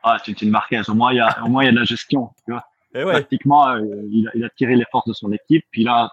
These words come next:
Speaker 1: su insuffler, euh, mine de rien, quand tu vois les Qataris se battre sur tous les ballons défensifs, bah,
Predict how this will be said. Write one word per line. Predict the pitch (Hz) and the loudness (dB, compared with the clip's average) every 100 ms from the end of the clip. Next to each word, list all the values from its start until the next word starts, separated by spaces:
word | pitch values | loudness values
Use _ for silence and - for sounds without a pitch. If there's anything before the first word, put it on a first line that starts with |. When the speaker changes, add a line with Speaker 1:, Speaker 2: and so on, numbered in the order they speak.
| _ | _
Speaker 1:
su | - - | -12 -4
insuffler, | 131 117 120 - 127 123 | -4 -2 -6 -2 -2 0
euh, | 104 98 - _ _ _ _ - | -2 -6 -10 _ _ _ _ -6
mine | 110 | -4
de | 113 | 0
rien, | 147 - | 0 -2
quand | 107 | -6
tu | 113 | -2
vois | 113 | 0
les | 110 | 0
Qataris | 117 117 131 | -2 0 -2
se | - 110 | -2 -4
battre | 92 123 - | -2 -4 -8
sur | - - | -20 -2
tous | 120 | 0
les | 107 | 0
ballons | - 110 | 0 -2
défensifs, | - 101 - 226 | -2 -4 -4 -4
bah, | 196 | -2